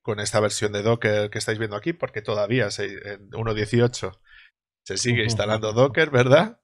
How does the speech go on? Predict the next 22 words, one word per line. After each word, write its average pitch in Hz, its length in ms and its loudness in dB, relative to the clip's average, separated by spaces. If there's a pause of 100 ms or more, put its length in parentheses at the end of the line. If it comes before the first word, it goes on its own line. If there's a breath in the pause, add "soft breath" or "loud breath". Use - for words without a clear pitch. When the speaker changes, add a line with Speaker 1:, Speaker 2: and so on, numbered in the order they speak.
(500 loud breath)
Speaker 1:
Y, 120 200 4
Speaker 2:
Sí. 110 80 6
Speaker 1:
bueno, 160 340 2
pues 110 240 0
con 104 240 0
las 107 140 0
capacidades 110 460 2
que 123 120 0
tiene, 180 440 4
pues 156 120 0
esas 101 320 -4
dos 117 200 0
C 110 120 -2
P 123 200 2
Us, 175 580 2
¿no? 170 280 0
Esos 104 460 0
cuatro 110 300 0
gigas 107 320 -4
de, 107 720 -2
de 110 220 -4
memoria. 175 560 0